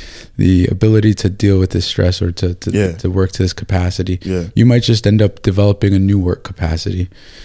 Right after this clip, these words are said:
Speaker 1: You might surprise yourself and be able to grind out harder than you've ever, like, uh, I think it was a movie, uh, Stutz with, like, uh, Jonah Hill.
Speaker 2: Mm-hmm.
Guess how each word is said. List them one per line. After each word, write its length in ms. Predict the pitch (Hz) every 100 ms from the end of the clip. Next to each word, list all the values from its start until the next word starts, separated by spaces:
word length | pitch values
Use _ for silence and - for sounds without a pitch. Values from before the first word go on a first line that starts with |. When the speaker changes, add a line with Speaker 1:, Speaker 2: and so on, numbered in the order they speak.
| - -
Speaker 1:
You 120 | 107
might 160 | 113 107
surprise 420 | 107 110 101 104
yourself 420 | 92 - 92 87
and 200 | 92 90
be 160 | 85 92
able 160 | 92 92
to 80 |
grind 280 | - 95 92
out 180 | 92 90
harder 240 | 92 92 87
than 160 | 87
you've 120 | 87
ever, 300 | 90 90 92 - - - - -
like, 220 | - - -
uh, 280 | 101 104 101
I 120 | 110
think 240 | 107 123 127
it 40 |
was 140 | 120 113
a 100 | 110
movie, 480 | 113 113 110 107 -
uh, 300 | 95 92 92
Stutz 840 | 87 - - 110 - - - - -
with, 300 | 113 95 -
like, 260 | 104 92 98
uh, 140 | 98
Jonah 300 | 92 98 98
Hill. 260 | 98 98 113
Speaker 2:
Mm-hmm. 200 | 104